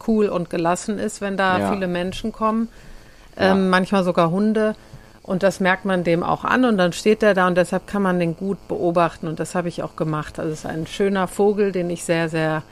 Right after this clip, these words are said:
Speaker 1: gerne hab und den ich auch schon lange kenne,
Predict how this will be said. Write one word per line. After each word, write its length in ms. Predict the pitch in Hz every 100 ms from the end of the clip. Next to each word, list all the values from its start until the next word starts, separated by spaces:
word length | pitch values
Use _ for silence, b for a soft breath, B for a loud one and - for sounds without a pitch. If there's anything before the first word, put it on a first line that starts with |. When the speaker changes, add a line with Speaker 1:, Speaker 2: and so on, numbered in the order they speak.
| B B B B B - -
Speaker 1:
gerne 360 | 170 185 220 190
hab 160 | 190
und 200 | 190 180
den 120 | 180 170
ich 140 | 160
auch 80 | 165
schon 240 | - 165
lange 540 | 160 165 165 160 156 - -
kenne, 420 | - 165 156 139